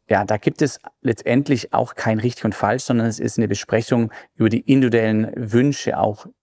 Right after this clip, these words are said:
der Patientin mit, mit zu berücksichtigen. Ganz klar, wir haben wahrscheinlich in den letzten Jahren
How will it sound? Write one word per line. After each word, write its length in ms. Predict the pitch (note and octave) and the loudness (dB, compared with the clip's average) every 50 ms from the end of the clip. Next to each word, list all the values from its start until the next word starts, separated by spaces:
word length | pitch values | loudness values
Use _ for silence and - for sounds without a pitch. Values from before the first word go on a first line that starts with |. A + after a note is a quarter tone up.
| _ _ _ _ - - | _ _ _ _ -4 -2
der 180 | G#2 G2+ G2+ | 0 0 0
Patientin 800 | - - - G#2+ - - C#3+ C#3+ D#3 D3 - - F2 - - - - - - - - _ - | 0 -2 -6 -6 -2 0 2 2 2 0 -2 -4 -6 -6 -8 -10 -16 -20 -20 -20 -20 _ -6
mit, 440 | - - G2+ - - - - - - | -2 -2 -2 -2 -4 -10 -16 -8 -4
mit 220 | - A2 G2+ - | -4 -4 -4 -4
zu 120 | - - G2+ | -6 -4 -2
berücksichtigen. 920 | G2+ G2 - G2 - - - - G#2 - - - - - - F2+ F#2+ F#2+ - - - - - - _ - | -2 -2 -2 -4 -6 -8 -10 -10 -10 -10 -10 -10 -10 -6 -4 -6 -6 -6 -10 -16 -20 -20 -20 -20 _ -2
Ganz 260 | - A2 A#2 A2+ - | 0 0 0 0 -2
klar, 480 | - - - G#2+ F#2 F#2 A2 C3 D3 C3 | -4 -4 0 2 2 2 2 2 0 -2
wir 160 | A#2 G#2 F#2+ | -4 -4 -2
haben 240 | A2 A2+ B2 C3 G#2+ | -2 0 0 0 0
wahrscheinlich 680 | G#2 G2 - - - G#2+ G#2 A#2+ C#3 D#3 D3 B2+ A#2 - | -2 -2 -4 -4 -4 -2 0 0 2 2 0 0 -2 -2
in 140 | B2 A2 G#2+ | -2 0 0
den 180 | G#2+ G#2 G2 | 0 0 0
letzten 340 | F#2+ A2 - - - - A2+ | 0 -2 -2 -4 -6 -6 -6
Jahren 500 | G2+ - F#2 F#2+ A2+ A#2+ B2 A#2+ A2+ A2+ | -2 0 0 0 0 0 0 -2 -2 -4